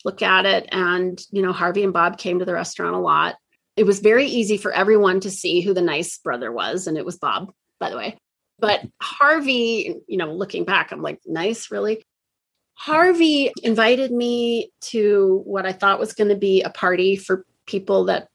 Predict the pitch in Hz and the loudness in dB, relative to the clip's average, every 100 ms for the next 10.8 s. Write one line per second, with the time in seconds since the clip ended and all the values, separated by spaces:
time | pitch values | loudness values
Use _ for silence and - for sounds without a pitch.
0 | 208 202 185 190 190 180 180 185 185 180 | -6 -2 2 2 2 0 0 0 0 2
1 | 180 170 - - - - 196 175 180 190 | 0 -4 -10 -14 -16 -8 -2 0 0 -4
2 | 196 _ _ _ _ _ 196 196 190 190 | -8 _ _ _ _ _ -2 0 2 2
3 | 190 185 185 180 - - - - 190 180 | 2 4 2 0 -4 -16 -20 -6 -2 2
4 | 170 175 - 185 190 - 196 190 202 196 | 2 2 2 2 2 2 4 6 8 6
5 | 190 226 254 160 160 131 139 143 147 143 | 6 2 2 0 0 0 0 -2 -2 -6
6 | - _ _ _ 190 170 160 160 170 196 | -8 _ _ _ -4 0 2 2 0 -6
7 | - 170 156 - _ _ - 180 - - | -4 -2 -2 -6 _ _ -8 -8 -6 -4
8 | 160 151 175 185 - - _ _ _ _ | -2 -2 -2 -2 -2 -8 _ _ _ _
9 | - - 208 254 226 185 170 262 349 - | -6 2 2 4 2 2 4 4 2 -4
10 | - - _ _ _ - 143 185 | -8 -8 _ _ _ -4 0 4